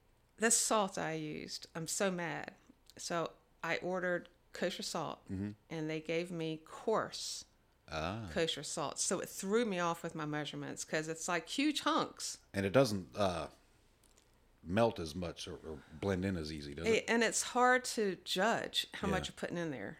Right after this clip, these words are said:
Speaker 1: when you're used to using a different size crystal.
Speaker 2: Right.
Speaker 1: So it is super salty.
Speaker 2: Chef problems.
Speaker 1: So that will be something we'll use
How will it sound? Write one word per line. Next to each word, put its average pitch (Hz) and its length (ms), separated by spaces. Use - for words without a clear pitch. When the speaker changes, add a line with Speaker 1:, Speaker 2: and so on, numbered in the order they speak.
Speaker 1:
when 180 160
you're 180 120
used 180 260
to 170 60
using 165 400
a 143 80
different 156 320
size 139 300
crystal. - 540
Speaker 2:
Right. 76 240
Speaker 1:
So - 320
it 214 100
is 247 160
super 233 260
salty. 160 580
Speaker 2:
Chef - 300
problems. 76 420
Speaker 1:
So 180 340
that 175 200
will 185 80
be 175 200
something 175 420
we'll 165 120
use 165 580